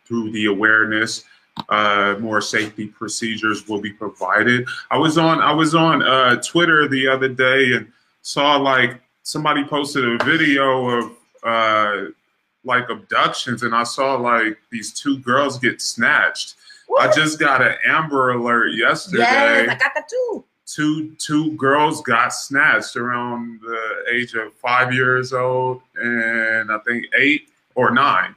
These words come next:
Speaker 1: five and nine. And so I'm just like, "Wow, this is," at least we didn't get a president alert,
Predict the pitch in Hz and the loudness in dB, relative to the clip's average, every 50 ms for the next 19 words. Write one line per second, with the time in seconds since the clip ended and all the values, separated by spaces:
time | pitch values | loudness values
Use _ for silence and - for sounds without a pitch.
0 | _ _ _ - 123 123 127 123 123 117 117 123 127 127 120 101 92 - - _ | _ _ _ -2 0 0 2 2 0 0 0 0 2 2 2 2 2 0 -6 _
1 | _ _ _ _ _ _ _ _ _ _ _ _ _ _ _ _ 104 113 117 - | _ _ _ _ _ _ _ _ _ _ _ _ _ _ _ _ -8 -8 -8 -4
2 | - 131 117 117 123 135 131 123 123 120 113 - - 104 101 101 101 104 113 123 | -2 0 0 2 0 0 -2 -2 -2 -2 -2 -2 -2 -2 -2 0 0 0 2 4
3 | 123 110 101 98 98 107 107 - - - 113 107 107 104 101 - - - - _ | 4 4 2 0 0 -2 -4 -4 -4 -4 -2 -2 -2 -4 -6 -10 -14 -16 -20 _
4 | _ _ _ _ _ _ _ _ _ _ _ _ 117 135 175 226 - 196 208 208 | _ _ _ _ _ _ _ _ _ _ _ _ 0 2 2 2 4 2 2 4
5 | 196 190 190 175 165 - - - - 196 208 220 196 151 139 139 139 131 123 117 | 4 4 4 4 4 4 2 2 2 2 2 2 2 2 2 2 2 4 4 2
6 | 117 117 113 113 117 127 120 - | 2 4 4 4 4 4 2 -2